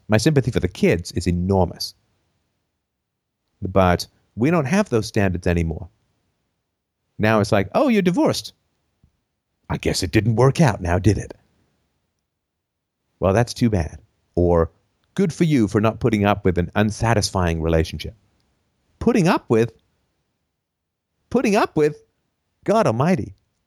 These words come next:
You put up with cancer, you deal with cancer. You don't, <laughs> you choose to get married.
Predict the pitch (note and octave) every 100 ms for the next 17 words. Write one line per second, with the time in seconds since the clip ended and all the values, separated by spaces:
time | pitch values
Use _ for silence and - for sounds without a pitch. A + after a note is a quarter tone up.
0 | _ _ _ _ _ _ _ _ _ A#2
1 | A#2+ A3+ A3 - _ _ A#2+ - G3+ A3+
2 | D3 A2+ E3+ D#3+ - F3 A3 - G#2 D3+
3 | C#3+ - - - - - _ _ G#3 F#3+
4 | - - C#4 B3+ E3+ D3+ B2 A#2+ F#2+